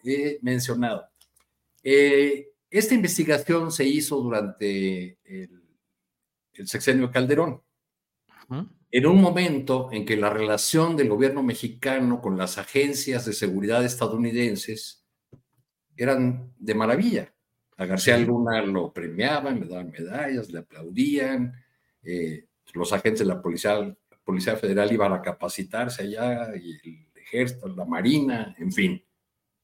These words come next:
Speaker 1: ¿Por qué no compartieron,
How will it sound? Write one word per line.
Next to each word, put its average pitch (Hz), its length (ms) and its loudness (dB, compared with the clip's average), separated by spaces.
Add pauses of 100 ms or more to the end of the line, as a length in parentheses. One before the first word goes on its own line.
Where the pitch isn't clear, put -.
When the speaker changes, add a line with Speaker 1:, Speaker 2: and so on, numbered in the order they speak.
(1200)
Speaker 1:
¿Por 113 120 -8
qué 175 100 0
no 175 120 2
compartieron, 135 840 0